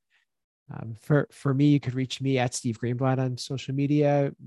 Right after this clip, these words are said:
Um, you can reach my company, Control Concepts, at control concepts dot net. Um, I also do a little bit of writing for various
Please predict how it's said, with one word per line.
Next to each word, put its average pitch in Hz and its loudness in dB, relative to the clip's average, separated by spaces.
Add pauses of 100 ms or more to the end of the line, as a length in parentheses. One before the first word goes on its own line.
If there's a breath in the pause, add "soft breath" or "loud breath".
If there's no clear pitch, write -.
Um, 107 -6
you 110 -10
can 110 -14
reach 113 -8
my 117 -8
company, 117 -8
Control 107 -14
Concepts, 113 -10
at 110 -12
control 113 -12
concepts 104 -10
dot - -8
net. 131 -2 (440 loud breath)
Um, 120 0 (240)
I 135 -2
also 127 -4
do 123 -4
a - -4
little 117 -4
bit 117 -4
of 110 -6
writing 127 0
for 123 -8
various 117 -2